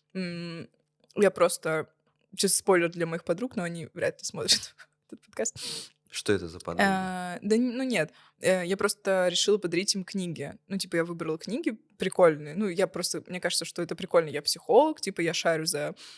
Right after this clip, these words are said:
Speaker 1: психологические книги, вот не эти, которые на полках вот это вот стоят. "Как быть
Speaker 2: Курпатов.
Speaker 1: супер", да, <laughs> вот это вот.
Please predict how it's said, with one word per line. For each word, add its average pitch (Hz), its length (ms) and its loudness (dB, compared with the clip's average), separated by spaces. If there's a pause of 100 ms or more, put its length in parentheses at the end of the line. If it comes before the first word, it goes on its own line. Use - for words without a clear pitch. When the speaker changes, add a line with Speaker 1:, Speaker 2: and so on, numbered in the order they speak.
(320)
Speaker 1:
психологические 175 640 2
книги, 262 340 -4
вот 185 160 -4
не 175 120 -6
эти, 254 140 0
которые 185 380 0
на 180 120 -6
полках 180 420 -2
вот 156 100 -12
это 160 160 -8
вот 151 120 -4
стоят. 156 400 0
"Как 208 380 6
быть 196 340 2
Speaker 2:
Курпатов. 98 300 0
Speaker 1:
супер", 185 640 4
да, 196 300 8
<laughs> - 40 -2
вот 220 180 0
это 175 200 0
вот. 107 200 -8